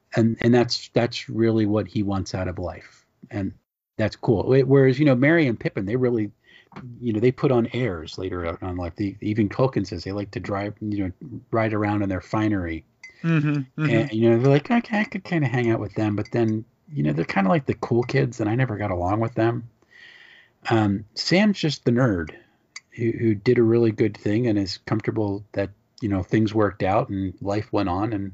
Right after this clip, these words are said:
Speaker 1: I, I would like to hang out with him.
Speaker 2: Yeah,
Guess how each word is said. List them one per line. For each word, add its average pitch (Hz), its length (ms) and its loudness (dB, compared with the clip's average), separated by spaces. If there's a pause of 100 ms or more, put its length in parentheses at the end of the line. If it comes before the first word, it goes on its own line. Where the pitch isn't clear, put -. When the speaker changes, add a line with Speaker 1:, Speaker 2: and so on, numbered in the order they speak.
(760)
Speaker 1:
I, 110 80 -2
I 104 140 -2
would 107 140 2
like 104 180 -2
to 117 80 0
hang 127 180 2
out 113 120 -2
with 92 120 -10
him. 80 180 -8 (1900)
Speaker 2:
Yeah, 123 220 -4